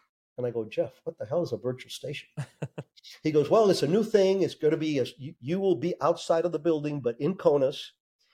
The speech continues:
Speaker 1: and you would be run, you would be running like a task force station. You'll have the authorities to send your own
Speaker 2: Mm-hmm.
Speaker 1: traffic. You don't have to coordinate with anybody.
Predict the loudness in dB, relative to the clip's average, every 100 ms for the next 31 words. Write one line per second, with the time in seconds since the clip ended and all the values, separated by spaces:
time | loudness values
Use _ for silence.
0 | _ _ 0 4 6 4 0 -8 -8 -2
1 | 0 0 0 -2 -2 4 6 6 4 0
2 | 0 -2 0 2 2 0 -2 0 0 0
3 | -6 -6 -6 -8 -10 -6 -6 -8 -12 -6
4 | -4 -4 -8 -16 _ _ _ _ -4 -2
5 | 0 0 0 -4 0 2 2 -4 -6 -6
6 | -6 -2 -2 0 2 2 2 0 0 -2
7 | -4 -4 -4 -4 -8 -2 2 4 2 4
8 | 2 4 4 2 0 -6